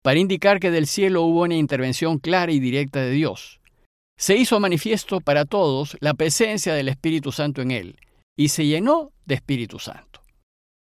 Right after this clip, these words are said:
Pero además, se oyó entonces una voz que vino del cielo que dijo: "Tú eres mi Hijo amado, en ti me complazco".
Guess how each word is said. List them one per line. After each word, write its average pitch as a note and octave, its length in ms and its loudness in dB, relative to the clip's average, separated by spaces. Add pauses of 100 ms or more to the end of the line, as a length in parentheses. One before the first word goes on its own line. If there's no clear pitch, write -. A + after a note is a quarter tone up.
Pero C#3+ 200 0
además, F3+ 600 -4 (560)
se - 180 -4
oyó D#3+ 220 2
entonces E3 560 -4
una D#3+ 200 -2
voz E3 200 -2
que D3 140 -6
vino D#3 240 -4
del C#3 140 -4
cielo D3 340 -2
que B2 120 -4
dijo: B2+ 520 -6 (680)
"Tú F#3+ 120 6
eres G#3+ 180 6
mi F3+ 120 0
Hijo F3+ 160 0
amado, C#3 500 0 (420)
en C3 200 -2
ti D#3+ 180 0
me C3 140 0
complazco". - 720 -12